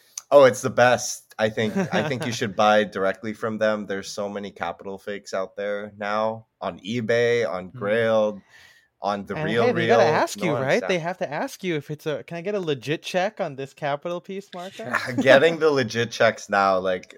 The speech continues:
Speaker 1: like, I have a bunch of blocked D M requests from
Speaker 3: <laughs>
Speaker 1: people who are
Speaker 2: Nice.
Speaker 1: just like, "Hey, hey, sorry to bother you with a legit check, but I was looking at this thing. I
Speaker 2: If
Speaker 1: thought,
Speaker 2: you're
Speaker 1: like,
Speaker 2: sorry,
Speaker 1: damn,
Speaker 2: don't
Speaker 1: dang
Speaker 2: do
Speaker 1: it."
Speaker 2: it. <laughs>
Speaker 3: Exactly.
Speaker 1: Yeah,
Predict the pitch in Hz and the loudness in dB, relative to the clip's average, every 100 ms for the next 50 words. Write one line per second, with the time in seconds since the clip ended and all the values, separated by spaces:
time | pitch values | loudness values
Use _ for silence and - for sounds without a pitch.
0 | - 110 113 101 - 107 120 135 139 120 | -18 -4 -2 -2 -2 0 4 4 4 0
1 | - 98 - 101 95 98 90 90 85 - | -6 -6 -2 -2 -4 -10 -6 -6 -6 -10
2 | 90 87 82 80 - 62 65 - - - | -12 -10 -10 -14 -10 -8 -8 -10 -10 -10
3 | - 233 147 - 90 95 120 95 92 - | -4 -2 -4 -6 -6 -4 -6 -6 -8 -2
4 | 104 - - - _ 359 339 226 185 139 | -2 -2 -14 -20 _ 4 6 8 8 6
5 | 117 107 98 - - _ _ _ _ 214 | 4 0 -2 -6 -18 _ _ _ _ 2
6 | 190 135 - 202 202 123 131 143 143 123 | 4 2 2 2 2 4 6 6 4 2
7 | 110 104 101 98 101 98 95 - - 110 | 0 -2 -4 -2 0 0 -2 -6 -10 -10
8 | 107 113 110 - - 78 78 _ - 87 | -8 -6 -8 -8 -6 -6 -6 _ -4 -4
9 | 85 - 104 120 135 123 107 92 - 95 | -4 -4 -4 -4 -10 -6 -4 -4 -8 -12
10 | - 90 85 73 98 127 156 185 180 170 | -10 -8 -8 -8 -6 -6 -2 -2 0 2
11 | 160 170 202 208 143 107 160 175 - 196 | 2 2 2 2 0 0 0 0 -2 -4
12 | 151 - - - 240 294 - 262 220 - | -4 -6 -14 -6 -2 0 0 0 -2 6
13 | 180 233 539 - 202 135 | 12 12 12 8 8 8